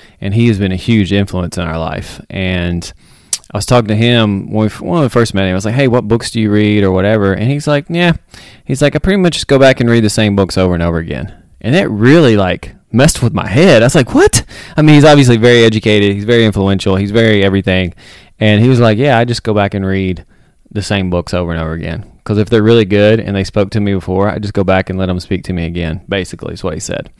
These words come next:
I was like, "Really?" And so that really impacted me, 'cause then I just went back, instead of trying to look on Amazon for a new book I would love to have,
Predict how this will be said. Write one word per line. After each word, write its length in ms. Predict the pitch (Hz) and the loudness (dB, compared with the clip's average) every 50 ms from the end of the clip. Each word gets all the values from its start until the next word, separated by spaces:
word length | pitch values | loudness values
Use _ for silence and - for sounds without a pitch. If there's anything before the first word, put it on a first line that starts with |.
| _ - - - - - - _ _ _ - | _ -20 -20 -20 -20 -20 -20 _ _ _ -10
I 60 | - | -6
was 80 | 143 135 | -4 -2
like, 160 | 135 - - _ _ | -2 -4 -4 _ _
"Really?" 380 | - 117 123 - 110 85 90 - - - - _ _ | 0 2 4 4 2 0 -2 -8 -16 -20 -20 _ _
And 140 | - 117 117 | -4 -2 0
so 100 | - 139 143 | 2 2 2
that 140 | 165 196 | 4 4
really 280 | 190 160 175 185 165 131 | 4 6 6 6 6 6
impacted 420 | 139 160 147 113 98 92 - 95 | 6 4 4 2 2 0 -2 -4
me, 240 | 90 87 82 90 107 - - | -4 -4 -4 -6 -8 -10 -6
'cause 180 | - 113 107 | -4 -2 0
then 140 | 107 139 156 | 2 2 2
I 180 | 160 139 123 120 117 | 2 2 2 2 2
just 140 | 107 113 | 0 0
went 180 | 117 123 110 104 | 0 0 2 2
back, 440 | 104 107 117 117 98 76 - - - - | 2 2 4 4 2 0 -2 -6 -8 -8
instead 280 | 107 - - 127 120 | -6 -4 0 0 0
of 60 | 113 | 0
trying 240 | 98 - 117 117 107 | 2 0 0 0 2
to 60 | 104 | 2
look 160 | 104 110 107 - | 2 2 2 2
on 100 | 101 98 | 0 0
Amazon 400 | 101 107 110 101 101 95 95 90 | 2 2 2 2 2 0 0 -2
for 100 | - 98 | -2 -2
a 40 | |
new 180 | 95 101 101 101 | 0 0 0 0
book 260 | 92 98 101 104 - | 2 2 0 0 0
I 120 | 92 85 85 | -2 -2 -2
would 80 | 90 | -2
love 180 | 92 92 92 92 | -2 -2 -2 -2
to 80 | 92 | -4
have, 540 | 87 87 92 92 82 82 85 82 82 - - | -4 -2 -2 -2 -4 -4 -6 -8 -8 -12 -20